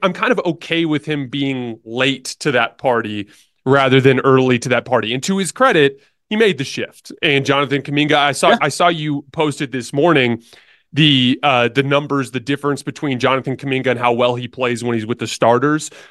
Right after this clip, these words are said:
Speaker 1: versus when he comes off the bench. So let me ask you this. Do you think that Andrew Wiggins off the bench is going to send him further down that path? Or do you think this is gonna kinda motivate him to be more engaged and to try to work his way back into that lineup?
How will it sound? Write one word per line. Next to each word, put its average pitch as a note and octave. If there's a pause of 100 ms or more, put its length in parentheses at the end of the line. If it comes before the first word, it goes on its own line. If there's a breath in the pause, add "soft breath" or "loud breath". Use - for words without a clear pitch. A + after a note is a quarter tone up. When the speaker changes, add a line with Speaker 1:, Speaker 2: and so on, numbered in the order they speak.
(120 loud breath)
Speaker 1:
versus B2+
when B2+
he A#2+
comes C3+
off B2+
the C3+
bench. C#3 (220 soft breath)
So G#3
let F#3+
me A#3
ask F#3
you D#3+
this. B2+
Do -
you F#3
think F3+
that C3
Andrew C#3+
Wiggins C3+
off C3
the C3
bench A#2+ (240 soft breath)
is C#3+
going D3+
to D#3
send C#3+
him B2 (100)
further E3+
down F#3
that F#3+
path? G3+
Or E3+
do C3+
you D3
think D#3+
this D3+
is C3+
gonna C#3
kinda C3+
motivate C3+
him C3
to C#3
be B2+
more B2+
engaged B2
and B2
to A#2+
try B2
to A2+
work A#2
his A2+
way A2+
back A2
into A2+
that G2+
lineup? G2+